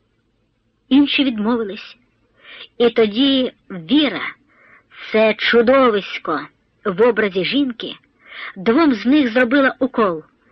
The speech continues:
решта відбивалися і ридали. Есесівський санітар Рап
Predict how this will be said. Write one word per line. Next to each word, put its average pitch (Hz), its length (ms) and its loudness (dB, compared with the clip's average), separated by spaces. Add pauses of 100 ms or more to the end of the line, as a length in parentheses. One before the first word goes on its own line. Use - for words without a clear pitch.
(220)
решта 277 640 0 (400)
відбивалися 240 1040 0
і 247 140 0
ридали. 214 540 -2 (1800)
Есесівський 277 680 0
санітар 254 580 0
Рап 254 420 -2